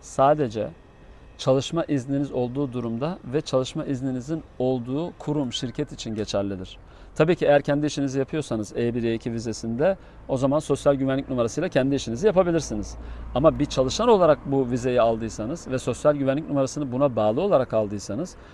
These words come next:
o zaman çalışma izninizin size müsaade ettiği ölçüde sosyal güvenlik numarasını kullanabilirsiniz.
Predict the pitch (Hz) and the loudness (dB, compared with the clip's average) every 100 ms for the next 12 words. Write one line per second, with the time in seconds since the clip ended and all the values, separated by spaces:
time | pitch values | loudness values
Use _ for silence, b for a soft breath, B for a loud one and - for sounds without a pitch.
0 | B - 131 131 147 220 B B B - | B -6 0 2 2 0 B B B -18
1 | - 131 135 175 160 139 143 147 175 180 | 0 2 4 0 0 0 2 0 -2 -4
2 | 139 165 143 - 139 131 127 123 156 151 | -4 -2 -4 2 4 4 0 -4 -4 -2
3 | 120 - 117 160 160 - 123 127 127 123 | -2 -4 -2 -2 -2 -4 -2 0 0 0
4 | 117 117 - 113 107 - 143 - 120 123 | -2 -4 -2 -2 -2 -4 -6 -2 2 2
5 | 123 113 - 95 92 | 2 0 -4 -8 -10